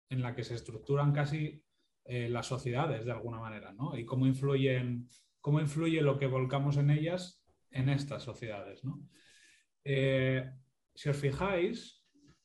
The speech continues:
más o menos la mayoría de redes, voy a intentar explicarlo muy rápido, la mayoría de redes funcionan de la misma manera, ¿no? Nos creamos un perfil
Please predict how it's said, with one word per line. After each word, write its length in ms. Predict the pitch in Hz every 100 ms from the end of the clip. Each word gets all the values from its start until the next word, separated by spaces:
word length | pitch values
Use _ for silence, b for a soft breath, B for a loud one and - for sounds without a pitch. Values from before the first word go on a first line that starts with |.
| _ _ _ -
más 220 | 147 151
o 40 | 175
menos 400 | 180 180 180 180
la 120 | 131
mayoría 340 | 127 123 135
de 140 | 147 147
redes, 260 | 156 165 143
voy 140 | 139
a 40 |
intentar 260 | 143 143 143
explicarlo 360 | - 143 135 135
muy 120 | 135
rápido, 480 | - - 139 147 143
la 120 | 127
mayoría 340 | 131 131 139
de 80 | 165
redes 640 | 156 180 170 165 - - _ _ _ _ _ _ _
funcionan 480 | - 139 131 147 165
de 80 | 147
la 100 | 131
misma 280 | 131 131 131
manera, 340 | 120 98 92
¿no? 140 | 123
Nos 160 | 143 135
creamos 340 | - 120 123
un 140 | 135 127
perfil 480 | 123 - 165 -